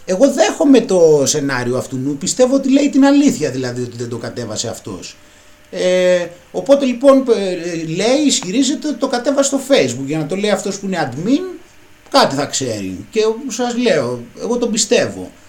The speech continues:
Οπότε, τι, οπότε δηλαδή, τι έγινε τώρα; Δηλαδή, εκεί, εκεί πέρα μου κατέβασε το Facebook ένα post το οποίο έκανα, έκανα εγώ, ζητούσα,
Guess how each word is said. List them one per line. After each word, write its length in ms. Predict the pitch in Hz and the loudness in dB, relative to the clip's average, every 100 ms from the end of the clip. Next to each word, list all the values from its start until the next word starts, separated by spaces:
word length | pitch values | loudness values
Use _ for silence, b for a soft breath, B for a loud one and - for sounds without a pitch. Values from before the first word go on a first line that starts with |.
| b b b | b b b
Οπότε, 400 | 165 160 247 277 | -4 2 2 2
τι, 180 | - - | -6 0
οπότε 360 | 180 226 240 277 | 0 2 2 2
δηλαδή, 380 | 262 208 196 | 2 0 -2
τι 240 | 233 269 311 | -4 0 6
έγινε 320 | 247 156 147 | 6 6 0
τώρα; 300 | 120 127 123 | -4 -6 -6
Δηλαδή, 500 | 135 151 156 233 202 - | -4 -4 0 -2 0 -4
εκεί, 240 | 226 143 - 143 | -4 -8 -10 -8
εκεί 180 | 147 - | -6 -6
πέρα 220 | 135 202 | -4 -2
μου 100 | 226 | -2
κατέβασε 480 | - 180 226 233 208 | -2 -2 0 0 -2
το 120 | 214 - | -6 -6
Facebook 520 | 170 165 147 185 330 - - - - - _ _ _ _ _ | -4 -4 -4 -8 -10 -12 -20 -20 -20 -20 _ _ _ _ _
ένα 300 | - 254 247 - | -4 -2 0 0
post 140 | 220 - | 2 2
το 80 | - | 4
οποίο 360 | 233 277 277 240 | 2 4 6 6
έκανα, 380 | 247 233 - 233 | 4 0 -2 0
έκανα 380 | 226 240 214 | 0 0 -2
εγώ, 460 | 208 196 247 233 226 B B | -2 4 4 4 2 B B
ζητούσα, 560 | 139 185 214 302 - | -6 -4 -2 0 2